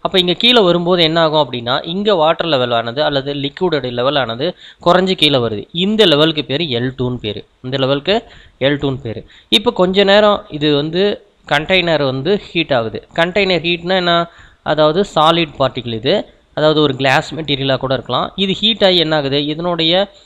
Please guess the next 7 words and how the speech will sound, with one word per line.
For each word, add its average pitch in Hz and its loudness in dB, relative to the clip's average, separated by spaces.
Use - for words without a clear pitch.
வால்யூம் 175 4
வந்து 139 -2
இன்க்ரீஸ் 196 -4
ஆகுது, 120 -8
அதனால 190 0
வாட்டர் 170 0
லெவல் 156 0